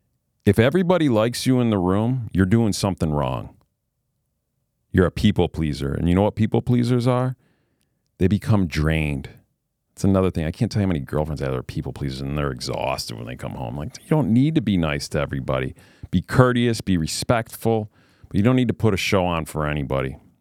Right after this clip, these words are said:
Back to what I said, if you have one friend right now and you are nineteen years old, you are winning. If you don't, if you don't,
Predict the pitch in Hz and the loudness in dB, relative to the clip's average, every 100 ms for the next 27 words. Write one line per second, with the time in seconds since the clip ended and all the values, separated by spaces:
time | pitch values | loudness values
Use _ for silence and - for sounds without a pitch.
0 | _ _ _ _ _ - - - 104 104 | _ _ _ _ _ -20 -8 0 0 2
1 | 123 117 98 113 92 - 101 123 80 76 | 2 2 2 0 0 2 4 2 0 0
2 | 90 98 90 101 95 98 101 101 101 104 | 2 2 0 2 2 2 0 0 0 0
3 | 92 95 90 73 82 85 - 92 90 87 | 2 2 2 0 -2 -2 -2 0 2 0
4 | 80 90 87 - 85 95 90 76 69 80 | 2 2 0 -6 0 2 2 0 -2 -4
5 | 78 60 - _ _ _ _ _ _ - | -4 -8 -14 _ _ _ _ _ _ -10
6 | - 87 78 107 131 156 _ _ _ _ | -2 0 4 4 4 0 _ _ _ _
7 | _ _ - 90 110 135 156 | _ _ -4 0 2 2 -2